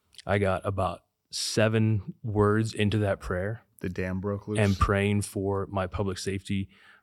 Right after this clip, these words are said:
Speaker 1: firefighters and, and the police that were hurting, and I lost it.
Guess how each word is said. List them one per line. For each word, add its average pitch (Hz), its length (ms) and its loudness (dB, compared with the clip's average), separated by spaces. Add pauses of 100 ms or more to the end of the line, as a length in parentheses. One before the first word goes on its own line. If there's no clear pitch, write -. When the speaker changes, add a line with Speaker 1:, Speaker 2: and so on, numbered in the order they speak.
(120)
Speaker 1:
firefighters 98 600 2
and, 87 160 -2
and 87 160 -6
the 85 40 -8
police 101 340 0
that 87 100 -2
were 85 120 -6
hurting, 110 460 0 (1040)
and 95 140 2
I 95 80 2
lost 87 300 -4
it. 85 120 -20